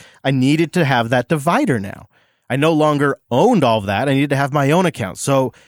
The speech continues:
I knew of Linode, of course, because I've seen them at many of the events I go to. They're active participants in the community. They, they have developers on staff who contribute upstream. So I'd seen their name a lot, and I knew about Linode. So I thought, "Okay, I'll go try them out." And I had actually known a few developers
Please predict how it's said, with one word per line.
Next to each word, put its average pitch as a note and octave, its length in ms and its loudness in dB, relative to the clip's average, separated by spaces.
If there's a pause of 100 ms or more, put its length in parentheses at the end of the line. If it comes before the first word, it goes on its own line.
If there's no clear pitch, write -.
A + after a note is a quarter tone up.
(320)
I E3 140 2
knew F3 200 4
of C3 80 0
Linode, A#2 340 0
of A2 100 -8
course, A#2+ 260 -4
because C#3 300 -4
I've B2 160 -2
seen C#3+ 260 0
them C3 140 0
at A#2+ 80 -4
many C#3+ 380 0
of B2 80 0
the B2 100 -2
events A#2 420 -2
I A2 140 -2
go G2+ 180 -2
to. A#2 180 -4
They're B2+ 140 0
active B2 480 -2
participants B2+ 580 -6
in A2+ 80 -4
the A#2+ 100 -2
community. G#2 360 -4
They, A2+ 180 -2
they A#2+ 100 0
have B2 140 -2
developers C3+ 500 0
on B2+ 140 0
staff A2 300 -2
who B2+ 80 -2
contribute B2 480 -2
upstream. A2 320 -4
So D#3 120 -2
I'd D3+ 180 0
seen A3+ 420 0 (380)
their C#3+ 260 2
name C3 560 0
a A#2+ 100 0
lot, A#2 300 0
and A#2+ 100 -4
I B2 100 0
knew C#3+ 260 2
about A#2 380 0
Linode. G#2+ 340 -2
So C3 100 -4
I A2+ 60 -2
thought, C#3 180 -6
"Okay, A3+ 200 -2
I'll B2+ 100 0
go C3+ 100 -2
try A#2 280 -2
them G#2 180 -4
out." - 180 -12 (420)
And D#3 180 0
I E3+ 160 0
had F3+ 120 0
actually E3+ 360 0
known D3 240 0
a C3+ 60 -2
few C#3+ 160 -2
developers B2+ 600 -2